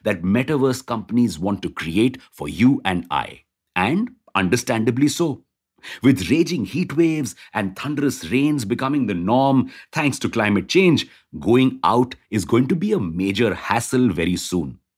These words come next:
So you can live your life completely virtually on the metaverse. Now you must be thinking कि स्क्रीन पे जीना भी कोई जीना है? Is a life lived on the screen worth living?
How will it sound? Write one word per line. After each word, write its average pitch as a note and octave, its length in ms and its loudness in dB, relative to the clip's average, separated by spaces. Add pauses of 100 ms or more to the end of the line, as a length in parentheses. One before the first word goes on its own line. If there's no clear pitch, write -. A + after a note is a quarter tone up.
(300)
So F#3 340 2 (120)
you G#2 240 0
can B2 200 0
live A#2+ 140 4
your B2+ 140 2
life A#2 340 -4
completely B2 720 -2
virtually F3+ 800 0 (180)
on F2+ 220 0
the G#2+ 80 2
metaverse. A#2+ 580 2 (720)
Now G3+ 220 0
you A#2+ 240 4
must D#3 240 2
be C#3 100 6
thinking A#2 480 4
कि A#2 340 2 (140)
स्क्रीन C3+ 520 2
पे D3 120 0
जीना G#2 320 0
भी C3 140 2
कोई C3+ 340 4
जीना D#3+ 360 0
है? C#3+ 220 -4 (280)
Is F#3+ 160 2
a - 20 4
life B2+ 400 2
lived A2 400 0
on A#2 140 0
the C3+ 80 0
screen D3 540 -4
worth E3 280 -2
living? F3+ 400 2